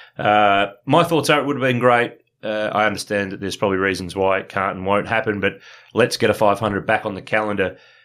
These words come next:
for next year because I think it's important. I don't think there should be three enduros like we, we used to have.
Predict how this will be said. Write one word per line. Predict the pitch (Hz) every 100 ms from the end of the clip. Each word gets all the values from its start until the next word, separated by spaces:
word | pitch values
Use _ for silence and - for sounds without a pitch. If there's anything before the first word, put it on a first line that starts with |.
| _
for | -
next | 127 143 143 -
year | 135 127
because | 123 110
I | 135
think | 123
it's |
important. | 101 92 113 98 110
I | 185
don't | 233 170
think | 156
there | 123 113
should | - 135
be | 113 101
three | 92 - 101 101
enduros | 85 80 80 80 104 98
like | 90 92
we, | 92 -
we | 98
used | 98 123 -
to | 80
have. | 73 78 202